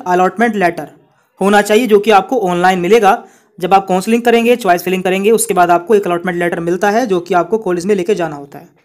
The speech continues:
And इसके अलावा आपके पास एक proof of identity होना चाहिए। आपके पास एक आईडी कार्ड होना चाहिए। आईडी कार्ड के रूप में आप आधार कार्ड का इस्तेमाल कर सकते हैं। यदि आपके पास आधार कार्ड नहीं है, तो आप पैन कार्ड या फिर ड्राइविंग लाइसेंस का भी यूज़ कर सकते हैं।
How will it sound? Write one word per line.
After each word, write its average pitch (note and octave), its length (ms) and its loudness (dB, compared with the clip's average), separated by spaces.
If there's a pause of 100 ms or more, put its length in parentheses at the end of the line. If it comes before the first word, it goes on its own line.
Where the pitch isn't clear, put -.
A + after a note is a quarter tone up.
(180)
And F3 120 -4
इसके F3+ 220 0
अलावा B3 240 4
आपके A#3 200 2
पास G#3+ 260 0
एक B3+ 280 -2
proof C4 220 0
of A3 140 4 (420)
identity F#3+ 460 -2
होना F3 160 -4
चाहिए। C#3+ 360 -14 (380)
आपके E3+ 260 0
पास G#3+ 240 -2
एक B3 100 -4
आईडी F#3 240 2
कार्ड F3+ 260 0
होना E3+ 220 -2
चाहिए। A3 300 2
आईडी F#3 280 -2
कार्ड F3 200 2
के F#3 100 -4
रूप A3+ 180 -2
में A#3 100 0
आप A#3 120 2
आधार F#3 240 0
कार्ड F3 240 0
का F#3+ 120 -2
इस्तेमाल F#3 400 -4
कर F#3 160 -4
सकते - 280 -12
हैं। - 160 -20 (480)
यदि F3+ 180 0
आपके A#3 220 0
पास A#3+ 120 2
आधार G3+ 240 2
कार्ड G#3 240 2
नहीं F#3+ 220 -2
है, A#3+ 80 0
तो A#3 80 0
आप G#3+ 200 0
पैन F#3 180 0
कार्ड G3 300 0
या F#3 80 2
फिर G#3 140 0
ड्राइविंग F3 360 0
लाइसेंस F3 340 -2
का F3 140 -4
भी G3 200 -4
यूज़ F3 280 -4
कर E3 140 -6
सकते - 320 -16
हैं। - 60 -20